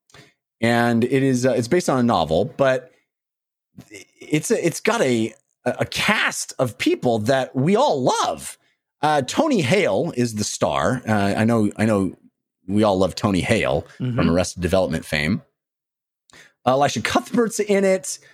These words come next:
Speaker 1: Uh, Alan Tudyk is in it. Um, Sarah Goldberg from, uh, from Barry is in it. Like, everybody that's in this,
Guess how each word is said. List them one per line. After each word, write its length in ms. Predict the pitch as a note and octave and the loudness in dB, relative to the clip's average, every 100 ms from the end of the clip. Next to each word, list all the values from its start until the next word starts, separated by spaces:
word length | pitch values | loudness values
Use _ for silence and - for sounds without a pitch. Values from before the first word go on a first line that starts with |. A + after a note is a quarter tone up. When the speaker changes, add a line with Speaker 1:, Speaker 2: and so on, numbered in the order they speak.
| _ G#2 | _ -4
Speaker 1:
Uh, 100 | G#2+ | -2
Alan 280 | C3 C3+ A#2+ | 0 0 -2
Tudyk 520 | - - C4 B3 A#3 | -4 0 2 2 0
is 160 | A3 F#3 | 0 -2
in 240 | G3 G3 | 0 0
it. 380 | F#3+ F#3 F3+ - _ _ _ _ - | 2 0 -2 -12 _ _ _ _ -4
Um, 920 | A2 G#2 G2 F#2+ F#2 F2+ F2 E2+ E2 - _ | 0 2 2 2 2 0 0 -2 -4 -10 _
Sarah 400 | - - G3 E3+ | -10 -4 0 0
Goldberg 880 | C#3 G#2+ E3 G3+ E3+ G3 G3 F#3+ F3 | 0 0 2 2 0 0 2 0 -2
from, 560 | D3 - C3+ B2+ A#2+ A2+ | -6 -2 0 2 0 -2
uh, 440 | - G#2 G2 F#2 | -2 -2 0 0
from 240 | E2 - G2+ | -2 -4 -4
Barry 580 | G2 D3+ G#3 A3 A3+ A3 | 0 0 2 2 0 0
is 220 | F#3 F3 | 0 0
in 160 | F#3 | 0
it. 140 | F#3+ - - | 0 -4 -4
Like, 160 | G#3+ G#3 | -4 -2
everybody 640 | A3 C4 D4+ A#3+ A#3+ A#3 G#3 | -2 0 0 0 0 0 0
that's 180 | F3 | 0
in 300 | - D#3+ D#3 | 0 0 2
this, 560 | C3 A2 G#2+ - - - | 2 0 -2 -6 -10 -12